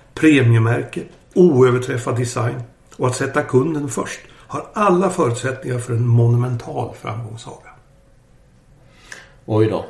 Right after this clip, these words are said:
Speaker 2: det var ju att ta i en smula.
Speaker 1: Ja, nu tror du att han pratar om Volvo. Nej, nej. Det där sa han när han började som V D för det här termosföretaget Ember. <laughs>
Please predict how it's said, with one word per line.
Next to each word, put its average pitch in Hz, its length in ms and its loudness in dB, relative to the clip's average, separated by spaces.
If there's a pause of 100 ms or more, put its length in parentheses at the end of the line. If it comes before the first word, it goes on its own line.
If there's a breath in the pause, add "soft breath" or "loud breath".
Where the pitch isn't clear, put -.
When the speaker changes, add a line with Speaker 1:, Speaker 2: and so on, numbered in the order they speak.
(220)
Speaker 2:
det 113 80 0
var 123 120 4
ju 117 200 6
att 117 80 0
ta 135 120 -2
i 98 140 0
en 90 80 -4
smula. 104 520 -2
Speaker 1:
Ja, 143 180 0
nu 135 140 2
tror 226 240 2
du 175 120 4
att 143 100 -2
han 147 120 0
pratar 135 220 -4
om 123 100 -2
Volvo. - 280 -6 (320)
Nej, 131 260 0
nej. 131 220 -6 (200 soft breath)
Det 127 60 0
där 143 120 4
sa 220 160 -2
han 196 120 2
när 165 60 0
han 156 100 0
började 135 180 0
som 123 160 -4
V 123 140 0
D 117 120 -2
för 123 120 -8
det 113 60 -6
här 110 120 -6 (1300)
termosföretaget 117 1120 -2
Ember. 226 380 -2
<laughs> - 0 -